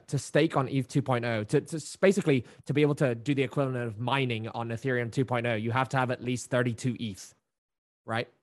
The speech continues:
Um, so for those people that don't have thirty-two eth, uh, to become a validator, you have to have thirty-two eth. So for those people that don't have thirty-two eth, you can pool your eth with other people,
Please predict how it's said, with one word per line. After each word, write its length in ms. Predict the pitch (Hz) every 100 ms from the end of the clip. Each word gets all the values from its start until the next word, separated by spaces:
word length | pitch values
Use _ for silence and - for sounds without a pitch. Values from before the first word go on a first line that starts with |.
| -
Um, 320 | 123 117 117
so 240 | - 143 127
for 100 | 127
those 200 | 139 139
people 220 | 139 135
that 120 | 117
don't 160 | 104 143
have 160 | 131 113
thirty-two 420 | 127 117 104 127
eth, 340 | 117 113 - _ _ _ _
uh, 240 | 127 113 110 - 107 - _ _
to 60 | 147
become 220 | 156 156
a 80 | 123
validator, 600 | 135 127 110 107 98 -
you 80 | 123
have 100 | 120
to 40 | 120
have 120 | 104
thirty-two 420 | 131 120 107 123
eth. 300 | 110 104 - _ _ _
So 240 | 131 120
for 100 | 135
those 160 | 139 135
people 200 | 143 120
that 80 | 131
don't 120 | 127
have 160 | 120
thirty-two 380 | - 127 120 131 123
eth, 180 | 117
you 80 | 127
can 160 | 120 127
pool 380 | - - 147 143
your 220 | 131 123
eth 240 | 131 127 117
with 140 | 117
other 200 | 127 123
people, 540 | - 139 135 107 101